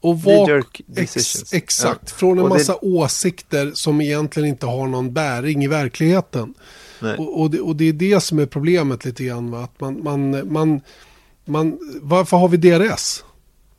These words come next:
Speaker 1: Erik? Varför
Speaker 2: Mm.
Speaker 1: det hatade D R S, som jag hör åtta av tio kommentarer, "Ta bort D R S, det är det värsta som har hänt i, i Formel ett-historia." Varför finns det då? Varför tror ni att det finns?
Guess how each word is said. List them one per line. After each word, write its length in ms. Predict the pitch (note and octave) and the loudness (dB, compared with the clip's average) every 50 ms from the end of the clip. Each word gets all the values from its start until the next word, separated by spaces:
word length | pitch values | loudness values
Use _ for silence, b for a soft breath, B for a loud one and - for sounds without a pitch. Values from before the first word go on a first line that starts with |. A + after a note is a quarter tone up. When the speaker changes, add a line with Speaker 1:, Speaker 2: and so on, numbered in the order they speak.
| _ _ _ _ | _ _ _ _
Speaker 1:
Erik? 420 | C#3 A2+ G2+ A#2 A#2+ - - - _ _ | -4 -2 -2 -4 -6 -10 -16 -20 _ _
Varför 380 | E3 F#3 G#3+ A3+ G3 - G#3+ | 4 4 4 4 4 4 4
Speaker 2:
Mm. 300 | G3+ F#3+ G#3+ - B2+ F3+ | 4 4 4 -2 -2 4
Speaker 1:
det 120 | E3+ G3 G#3 | 6 6 6
hatade 540 | - G#3+ G#3 F#3 - - - G3 F#3 F3+ E3 | 8 8 6 6 6 4 0 2 4 4 4
D 140 | D3+ D3 | 4 0
R 100 | C#3 B2+ | 0 0
S, 320 | C3 A2 F#2+ - - - - - - - | -2 -4 -4 -6 -6 -6 -6 -8 -6 -2
som 180 | F3 E3 E3 E3+ | 0 2 2 2
jag 120 | D#3+ D#3 | 2 2
hör 340 | E3 E3 D#3+ D#3 D#3 D#3+ E3 b b b b b b b b b b _ | 2 2 2 2 0 -4 -8 b b b b b b b b b b _
åtta 440 | - G3 F3+ - - _ _ - F#3+ | 2 2 2 2 -2 _ _ 4 6
av 220 | E3+ D#3+ D3 C3 | 6 6 4 2
tio 480 | - - F#3 F3 D3+ C#3+ D3 D3+ C#3+ B2+ | 2 2 2 2 2 0 0 0 -2 -2
kommentarer, 760 | - - D3+ C#3+ C3+ A#2+ - D3+ C#3 C3 B2+ B2 A#2 A#2 A#2 | -2 -2 -2 -2 -2 -2 -2 0 0 0 0 -2 -4 -4 -4
"Ta 140 | - D#3 | -2 -2
bort 200 | C#3+ D3+ D#3 - - | -2 -2 -4 -6 -4
D 120 | - C#3+ B2+ | -4 -2 -2
R 100 | B2+ C3+ | -2 -4
S, 240 | B2+ G#2+ - - - | -4 -4 -6 -4 -2
det 100 | D3 D3+ | 0 0
är 40 | D3 | 0
det 60 | C#3+ | 0
värsta 340 | C#3 C#3+ B2 - - - C3+ | 0 -2 -4 -4 -6 -6 -6
som 160 | - - C3 | -4 -4 -4
har 80 | B2 B2 | -2 -2
hänt 300 | C3 C#3 B2 - - C#3 | -2 -2 -4 -6 -4 -4
i, 440 | C3 B2+ B2 A#2+ A#2+ A#2+ B2+ D3+ C#3 | -2 -2 0 -2 -2 -4 -4 -6 -8
i 60 | C3 | -8
Formel 260 | - - C3+ C3+ C3 | -4 -4 -2 -2 -2
ett-historia." 360 | A#2+ - - C#3 - D#3+ D#3 | -4 -4 -6 -6 -6 -4 -2
Varför 240 | F#3 G#3 G3 - F3+ | -2 -2 0 -2 -4
finns 380 | - - D3+ G#3 C4+ - - - | -2 0 0 0 0 -2 -2 -6
det 80 | C#3 | -6
då? 180 | G#2+ F#2 F2+ - _ _ _ _ _ _ _ _ _ _ _ _ | -8 -8 -10 -14 _ _ _ _ _ _ _ _ _ _ _ _
Varför 500 | D3+ D3+ F#3+ G#3+ B3 B3 G#3+ - - G#3+ | -2 2 4 4 6 4 4 4 2 0
tror 280 | - - G3 F3 E3+ | 4 6 8 10 10
ni 100 | D#3+ D#3 | 8 8
att 120 | D3 C3+ C3 | 6 4 4
det 140 | C#3+ C3 A#2 | 2 2 2
finns? 600 | - - E3+ C#3 G#2+ G2+ - - - - - | 2 2 2 2 0 -2 -6 -8 -8 -8 -10